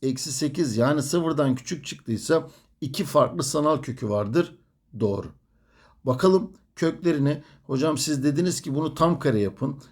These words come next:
Yapalım dikkat edin. X kare eksi dört x artı dört artı iki eşittir sıfır. Burası neydi gene? Daha deminki sorunun aynısı. Eksi ikinin karesi. O da eksi iki oldu. O zaman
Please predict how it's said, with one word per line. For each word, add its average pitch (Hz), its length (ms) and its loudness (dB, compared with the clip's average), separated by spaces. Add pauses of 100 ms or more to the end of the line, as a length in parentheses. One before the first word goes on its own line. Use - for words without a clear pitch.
(160)
Yapalım 151 420 2
dikkat 147 340 0
edin. 147 160 -6
X - 240 -6
kare 107 440 -2 (480)
eksi 135 380 -2
dört 143 320 2
x 104 260 -6 (420)
artı 123 420 0
dört 135 380 2 (120)
artı 127 360 2
iki 131 240 -2
eşittir 127 380 -2
sıfır. - 480 -10 (420)
Burası 156 340 2
neydi 160 280 2
gene? 156 340 0 (220)
Daha 131 220 0
deminki 143 240 0
sorunun 143 420 2
aynısı. 139 600 0 (480)
Eksi 131 340 0
ikinin 117 280 2
karesi. 139 680 0 (360)
O 147 140 4
da 147 80 6
eksi 151 800 0 (360)
iki 131 240 -4
oldu. 82 220 -10 (720)
O 143 80 4
zaman 165 380 2